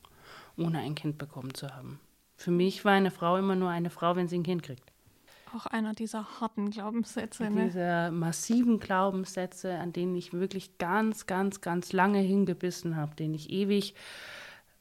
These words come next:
Speaker 1: äh, und immer wieder von vielen verschiedenen Seiten neu durchkauen musste, wo ich erkennen musste auch, dass ich nicht weniger, ähm,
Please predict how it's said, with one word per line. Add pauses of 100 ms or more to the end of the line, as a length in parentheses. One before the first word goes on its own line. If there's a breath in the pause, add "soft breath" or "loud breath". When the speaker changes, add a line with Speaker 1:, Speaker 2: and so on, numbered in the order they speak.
(160)
Speaker 1:
äh,
und
immer
wieder
von
vielen
verschiedenen
Seiten
neu
durchkauen
musste, (260)
wo
ich
erkennen
musste
auch, (680)
dass
ich
nicht
weniger,
ähm,